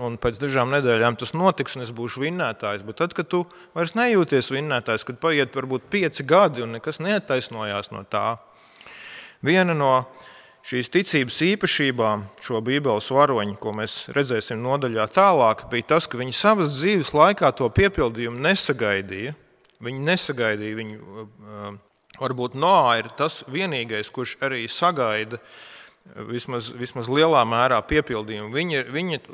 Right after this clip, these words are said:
ti-, ticība attaisnojās lielākai daļai. Viņi tic, bet tas ir vēl tālāk. Tā, tā ir zeme, tā ir pilsēta, ko būvē Dievs, kur tiek gaidīti, bet viņi, viņi paši nesagaida.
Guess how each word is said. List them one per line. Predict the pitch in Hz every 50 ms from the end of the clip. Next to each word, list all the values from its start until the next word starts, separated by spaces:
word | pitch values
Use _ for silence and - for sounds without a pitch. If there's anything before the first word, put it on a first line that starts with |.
| - -
ti-, | _ - 156 147
ticība | - - 170 185 - 160 131 120 120 135 165
attaisnojās | 175 - 151 120 113 - - 113 110 107 107 104 101 104 - -
lielākai | 135 165 202 214 196 160 139 - 131 123
daļai. | 120 131 143 151 143 123 110 104 107 - - - - - - _
Viņi | - 123 123 127 -
tic, | - 185 214 233 - -
bet | 131 131 - -
tas | - 180 - 175
ir | 156 139 117 - -
vēl | - 123 160 202 196 170
tālāk. | - - 202 214 196 147 120 107 98 104 - -
Tā, | - 127 131 139
tā | - - 135 135 135 135
ir | 135 127 127
zeme, | 120 117 151 170 190 185 180 170 - - - - -
tā | - 127 123 120
ir | 120 - -
pilsēta, | 185 196 196 185 - 165 143 139 131 - -
ko | - 127 123 120
būvē | 110 113 113 123 131 139 139 131 117 113
Dievs, | 110 113 160 208 196 175 160 151 - - - - - -
kur | - 131 123 117
tiek | - 127 117 117
gaidīti, | 120 131 123 131 151 160 143 120 104 104 104 107
bet | 110 101 -
viņi, | 143 160 165 151
viņi | 147 143 135 -
paši | - 165 185 185 - - 156 147
nesagaida. | 147 151 - 135 104 95 95 95 92 95 101 127 147